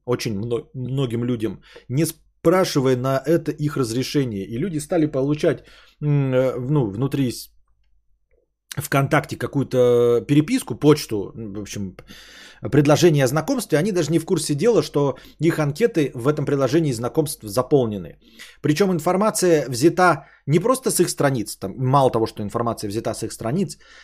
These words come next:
так взята с их закрытых страниц. А, вот, и, эм, взята информация, которая была закрыта от других пользователей. Например, некоторые девушки, э, скрывают, э, дату своего рождения,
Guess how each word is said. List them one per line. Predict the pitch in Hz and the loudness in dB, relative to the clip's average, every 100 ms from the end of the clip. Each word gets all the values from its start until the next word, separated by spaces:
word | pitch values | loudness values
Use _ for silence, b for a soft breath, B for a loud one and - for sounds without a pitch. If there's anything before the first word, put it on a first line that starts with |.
| b | b
так | 156 | -2
взята | 139 170 185 202 | 2 2 4 2
с | 190 | 2
их | 143 | 4
закрытых | 156 175 233 254 160 | 2 4 2 2 -2
страниц. | - 135 120 - - _ _ _ _ _ _ _ - | 0 0 0 -8 -16 _ _ _ _ _ _ _ -6
А, | 127 131 | 0 4
вот, | 147 139 - - | 6 4 2 -2
и, | 165 165 170 170 | 2 6 8 8
эм, | 165 165 156 160 160 156 151 143 120 _ _ _ _ _ _ _ _ _ _ - | 8 4 2 2 4 4 2 0 -2 _ _ _ _ _ _ _ _ _ _ -10
взята | 120 147 170 190 | 0 2 4 2
информация, | 165 165 170 190 - 165 | 2 2 2 2 0 -2
которая | 156 180 170 | 0 2 2
была | 147 175 156 | 4 4 4
закрыта | 165 156 151 180 160 | 2 2 2 2 0
от | 151 135 | -2 -2
других | 113 147 160 160 | 0 2 2 0
пользователей. | 208 247 160 127 101 101 | -2 0 0 -2 -2 -6
Например, | 104 127 131 | -6 -4 -4
некоторые | 135 - 127 120 | -6 -6 -4 -2
девушки, | 131 117 127 113 B B B 127 | -2 -4 -6 -8 B B B -4
э, | 120 117 | -2 -2
скрывают, | - 151 151 147 123 - | 0 2 4 6 2 2
э, | 123 117 | 0 0
дату | 110 135 - | 2 2 0
своего | - 117 120 | -2 0 2
рождения, | 131 120 262 269 131 87 | 2 0 -2 0 -2 -4